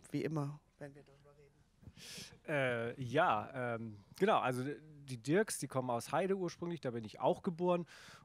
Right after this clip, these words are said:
Speaker 2: Und, äh, als jemand, der eigentlich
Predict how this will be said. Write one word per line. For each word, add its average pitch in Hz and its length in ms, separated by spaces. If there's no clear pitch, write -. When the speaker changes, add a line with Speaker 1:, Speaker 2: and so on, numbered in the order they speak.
Speaker 2:
Und, 135 420
äh, 131 240
als - 480
jemand, 151 420
der 143 160
eigentlich 175 580